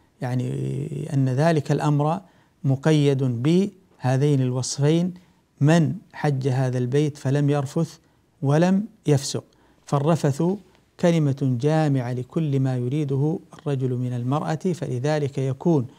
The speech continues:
في ذلك الأمر هو بعده عن الشهوات، والتي أكبرها وأعظمها ما، ما علاقة الرجل بالمرأة،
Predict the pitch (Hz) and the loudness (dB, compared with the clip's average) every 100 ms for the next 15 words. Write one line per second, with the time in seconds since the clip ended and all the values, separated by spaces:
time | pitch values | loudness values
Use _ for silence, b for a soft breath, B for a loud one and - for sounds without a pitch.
0 | B B B - 170 180 185 190 B B | B B B -2 4 4 2 -2 B B
1 | - 135 165 143 135 139 151 139 120 127 | -2 2 4 4 0 -2 0 -2 -2 -4
2 | 123 160 180 151 135 123 131 117 - 123 | -4 -2 -2 0 0 0 -2 -4 -4 -4
3 | 127 143 139 117 - 127 135 135 131 - | -2 0 -2 -4 -6 -4 -4 -4 -6 -6
4 | 135 - 151 151 135 123 131 - 131 151 | -10 -4 0 2 2 -2 -6 -8 -6 -4
5 | 156 131 123 - B B B B 135 143 | -2 -2 -4 -8 B B B B 2 2
6 | 170 151 143 147 147 135 139 135 151 143 | 0 -2 -2 -2 -2 -6 -6 -2 -2 -2
7 | 135 127 127 160 175 156 208 | -2 -2 0 0 0 0 0